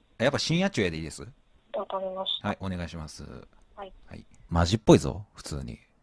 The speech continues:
Speaker 1: どうすんの、これ。もしもし？
Speaker 2: あ、もしもし。
Speaker 1: はいはい、どうしたの？
Speaker 2: すみません。
Speaker 1: はいはい、いえいえいえ。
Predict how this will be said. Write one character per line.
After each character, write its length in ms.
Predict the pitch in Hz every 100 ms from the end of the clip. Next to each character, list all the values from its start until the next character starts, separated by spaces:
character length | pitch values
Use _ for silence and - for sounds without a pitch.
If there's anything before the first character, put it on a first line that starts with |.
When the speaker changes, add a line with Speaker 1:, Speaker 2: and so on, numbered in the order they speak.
| _ _ _ _ _ _ -
Speaker 1:
ど 140 | 87
う 40 |
す 140 | 156 101
ん 80 | 69
の、 80 |
こ 100 | 69
れ。 160 | - - - _ 117
も 100 | 135
し 80 |
も 80 | 127
し？ 360 | - 82 90 175 - - - - - - - - - -
Speaker 2:
あ、 80 | 233
も 240 | 202 220
し 120 | -
も 140 | 208 185
し。 260 | - - - -
Speaker 1:
は 140 | 135
い 40 |
は 100 | 101
い、 40 | 87
ど 80 | 123
う 40 |
し 60 | -
た 100 | 73
の？ 160 | 65 123
Speaker 2:
す 100 | 233
み 140 | 226
ま 140 | 220 208 -
せ 80 |
ん。 120 | 180 143
Speaker 1:
は 120 | 240
い 40 |
は 100 | -
い、 80 | 76
い 60 | 90
え 60 |
い 80 | 78
え 60 | 69
い 140 | 53
え。 100 | -